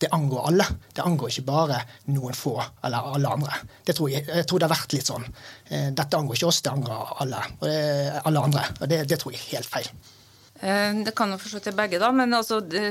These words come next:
Speaker 2: store byggherrer og entreprenører, de snakker jo veldig ofte varmt om å rekruttere og legge til rette for flere kvinner i næringen. Og når man hører sånne historier som det her, så, så er jo det liksom et skudd for baugen da, at det kan, eh, hindre rekruttering.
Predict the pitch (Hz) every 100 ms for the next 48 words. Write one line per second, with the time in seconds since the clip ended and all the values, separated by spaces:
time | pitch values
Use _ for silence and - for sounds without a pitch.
0 | 202 226 196 202 190 165 165 180 180 202
1 | 190 160 180 190 - 220 - 180 165 185
2 | 202 180 180 - 175 175 160 160 190 185
3 | 190 185 190 185 202 185 147 160 185 170
4 | 160 170 185 - 143 - 180 170 185 165
5 | 147 190 165 156 160 - 175 190 190 165
6 | 196 247 - - - - 196 190 190 208
7 | 175 160 190 170 170 - 185 160 180 180
8 | 185 208 - 190 190 - _ - - -
9 | - - - 196 180 185 180 180 - 175
10 | 185 - 190 190 202 196 175 180 247 240
11 | - - - - - - 202 196 185 175
12 | 180 180 175 - - - 170 233 233 190
13 | 160 165 180 190 208 190 240 254